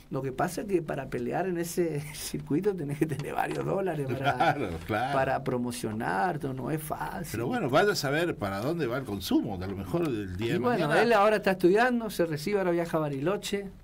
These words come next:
Speaker 1: Este, me, yo le digo, eh, "Hijo,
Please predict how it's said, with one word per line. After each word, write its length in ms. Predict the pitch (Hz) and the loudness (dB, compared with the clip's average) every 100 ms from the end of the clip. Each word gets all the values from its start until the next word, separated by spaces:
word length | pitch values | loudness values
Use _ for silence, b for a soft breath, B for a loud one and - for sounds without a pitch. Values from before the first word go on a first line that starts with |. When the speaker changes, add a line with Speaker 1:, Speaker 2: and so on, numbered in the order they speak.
| - b b b - - | -20 b b b -14 -6
Speaker 1:
Este, 800 | 139 135 - - 139 131 123 147 | -6 -6 -10 -8 -6 -6 -8 -4
me, 380 | 143 - 135 | -4 -4 -8
yo 180 | 127 165 | 0 2
le 100 | 160 147 | 2 0
digo, 280 | 151 127 120 - | -2 -4 -10 -12
eh, 260 | 139 135 127 | -10 -8 -4
"Hijo, 400 | 185 180 156 107 | -4 0 -2 -2